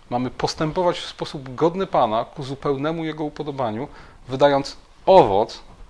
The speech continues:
w każdym dobrym uczynku i wzrastając w poznawaniu Boga. I wreszcie list Jakuba, trzeci rozdział, osiemnasty werset, mówi o tym, że owoc sprawiedliwości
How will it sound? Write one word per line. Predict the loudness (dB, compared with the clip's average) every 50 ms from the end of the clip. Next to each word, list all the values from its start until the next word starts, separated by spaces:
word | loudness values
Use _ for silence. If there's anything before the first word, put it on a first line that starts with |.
| -20 -20 -18
w | -16 -8
każdym | -2 -2 0 0 -2 -6 -6 -4
dobrym | -4 -4 -4 -4 -6 -6 -6
uczynku | -8 -8 -8 -8 -8 -8 -10 -10 -10 -10
i | -12
wzrastając | -14 -10 -6 -6 -6 -4 -2 -4 -4 -4 -4 -8
w | -8
poznawaniu | -6 -6 -4 -4 -4 -4 -4 -6 -6 -8
Boga. | -6 -4 -6 -4 -4 -6 -10 -10 -12 -20 -20 -20 -20 -20 -20 -20 -20 -20 -20 -20 -20 -20 -20 -20 -20 -20 -20 -20 -20 -20 -20 -20 -20 -10 -4
I | 0
wreszcie | 2 2 2 2 0 -2
list | -2 -2 -6 -8 -10 -14 -18 -18 -12 -4 0
Jakuba, | 0 0 0 0 -2 0 2 0 0
trzeci | 0 -4 -8 -8 -6 -4 -4
rozdział, | -4 -2 0 -2 -2
osiemnasty | -2 -2 -4 -6 -6 -6 -6 -8 -8
werset, | -6 -6 -6 -6 -6 -8 -8
mówi | -8 -10 -8 -6 -8
o | -8
tym, | -6 -6 -6 -4
że | -2 0 -2 -2 -2 -6 -18 -20 -20 -20 -18 -4 2
owoc | 2 2 4 2 -2 -2
sprawiedliwości | -4 -6 -2 -2 0 0 -2 -2 -4 -4 -2 2 2 2 0 -2 -8 -10 -10 -12